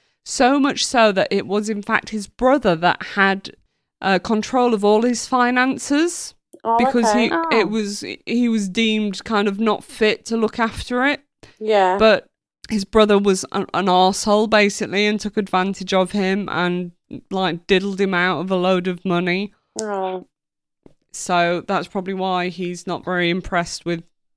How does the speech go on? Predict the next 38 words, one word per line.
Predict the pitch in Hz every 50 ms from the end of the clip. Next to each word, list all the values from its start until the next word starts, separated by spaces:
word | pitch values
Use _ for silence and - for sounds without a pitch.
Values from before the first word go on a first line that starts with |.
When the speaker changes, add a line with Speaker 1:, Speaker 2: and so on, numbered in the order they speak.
| _ _ _ _ _ _ -
Speaker 1:
life | 139 147 160 160 156 151 165 180 - - _ _ -
or | - 180 175
Speaker 2:
Well, | 170 - -
we | -
Speaker 1:
death, | - -
Speaker 2:
couldn't | - 226 202 190
blame | 196 196 202 262 330 320
Speaker 1:
even. | 175 180
Speaker 2:
him. | 190 175 175 - _ _ _ _ _ _ _
Speaker 3:
Yeah. | 190 185 175 160 151 151 156 156 156 _
Speaker 1:
No, | - 170 185 190 190 180 165 160 156
indeed. | 147 151 175 165 151 156 165 160 160 165 165 - - -
Speaker 3:
And | - 175
maybe | 175 175 175 175
he | 175 165
pushed | 165 - - 185 - - -
his | 165 156
brother | - - 170 165 156 151
down | 139 143 127 127 127
the | 135
stairs. | 139 - - - 147 151 151 151 147 147 147 - - - _ _ _ - - - - - - - - - -
Speaker 1:
Well, | - 233 285
you'd | 330 381 427 -
want | 196 190 220 294 269 190 -
to, | - 170 170
wouldn't | 202 269 311 - -
you? | 92 139 151 151 156 165 165 - -
Speaker 3:
I | 160 160
hope | 160 160 170 190 -
he | - -
did. | - 120 - - - - _ _ _ _ _ _ _ _ _ _ _ _ _ _ - -
Deserves | - - - - 131 143 139 -
it. | 240 - 131 226 226 - - 220 - - 220 214 - - 220 214
Speaker 2:
<laughs> | _ _ _ _ _ _ - - 262 -
Speaker 1:
So | - - 277 247
there's | 254 269 277 269
another | 302 285 320 349 330 339
room | 208 180 185 180 180 175 175 175 170 175 190 196 214 262